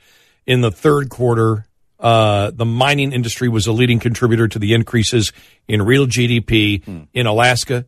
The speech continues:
Speaker 1: Texas, Wyoming,
Speaker 2: Hmm.
Speaker 1: Oklahoma, North Dakota, and New Mexico,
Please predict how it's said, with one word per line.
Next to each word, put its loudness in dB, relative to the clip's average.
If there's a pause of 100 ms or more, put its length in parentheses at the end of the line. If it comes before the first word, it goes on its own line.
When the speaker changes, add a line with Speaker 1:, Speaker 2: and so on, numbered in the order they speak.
(160)
Speaker 1:
Texas, -2 (180)
Wyoming, 0 (120)
Speaker 2:
Hmm. -18 (460)
Speaker 1:
Oklahoma, 0 (240)
North 2
Dakota, 0 (300)
and 0
New 0
Mexico, -4